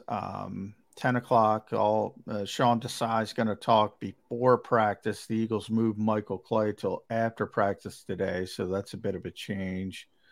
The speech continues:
Uh, Saturday they have a walkthrough. Sunday um, is the big Lincoln Financial Field practice at seven o'clock. Uh, that's the only open practice of the year for the,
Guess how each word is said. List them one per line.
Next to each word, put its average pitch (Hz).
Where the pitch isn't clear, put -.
Uh, 95
Saturday 123
they 104
have 107
a 92
walkthrough. 127
Sunday 123
um, 104
is 113
the 107
big 127
Lincoln 127
Financial 107
Field 143
practice 120
at -
seven 107
o'clock. 127
Uh, 95
that's 110
the 104
only 117
open 113
practice 110
of 110
the 98
year 120
for 107
the, 95